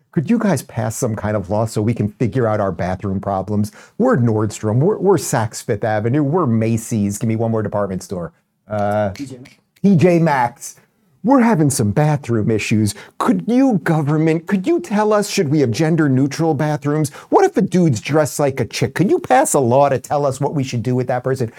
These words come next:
Speaker 1: It's complete nonsense. If any store was having a problem with that, they, it's just a lie, a lie, a lie. And you can see the way he even kind of words it. "Well, we wasn't top of mind. We didn't really kind of push it through.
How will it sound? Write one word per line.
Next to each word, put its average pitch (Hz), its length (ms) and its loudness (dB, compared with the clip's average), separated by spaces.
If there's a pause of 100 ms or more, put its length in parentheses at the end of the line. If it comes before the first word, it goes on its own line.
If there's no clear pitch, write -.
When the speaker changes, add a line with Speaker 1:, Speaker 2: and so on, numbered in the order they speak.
(160)
Speaker 1:
It's 240 160 -2
complete 113 500 -4
nonsense. 98 460 -4
If 156 100 0
any 202 260 0
store 135 380 -2
was 113 140 -2
having 110 240 -2
a 101 40 -4
problem 104 380 -4
with 87 120 -6
that, 95 160 -10
they, 110 200 -6
it's 131 240 -6
just - 220 0
a 135 60 -2
lie, 120 440 0
a 107 140 -2
lie, 101 300 -4
a 95 120 -4
lie. 90 320 -8 (180)
And 190 140 2
you 196 60 4
can 131 120 0
see 117 200 -2
the 117 80 0
way 120 160 2
he 120 160 0
even 107 220 0
kind 113 220 0
of 95 100 0
words 98 300 0
it. 107 80 0
"Well, 104 160 0
we 139 160 2
wasn't 143 360 2
top 143 240 -2
of 95 120 -6
mind. 110 300 -4
We 104 80 -2
didn't 117 240 -2
really 117 260 0
kind 104 200 -6
of - 80 -10
push 117 180 -4
it 101 100 -6
through. 117 220 -2